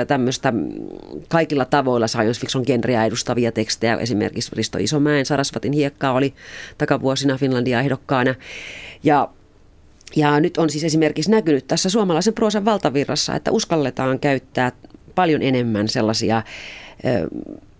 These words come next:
arkitodellisuuden ulkopuolella ja, ää, liikus-, li-, liikkuvia elementtejä, fantasiallisia elementtejä. Ja,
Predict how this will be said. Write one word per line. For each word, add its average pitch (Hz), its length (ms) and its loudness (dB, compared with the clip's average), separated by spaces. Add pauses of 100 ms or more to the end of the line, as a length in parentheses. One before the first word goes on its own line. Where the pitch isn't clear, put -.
(420)
arkitodellisuuden 127 720 2
ulkopuolella 123 720 2
ja, 123 140 2 (300)
ää, 131 140 2
liikus-, 131 360 0
li-, 131 200 2
liikkuvia 135 440 2
elementtejä, 123 800 2 (360)
fantasiallisia 127 760 2
elementtejä. 123 680 0 (400)
Ja, 143 340 2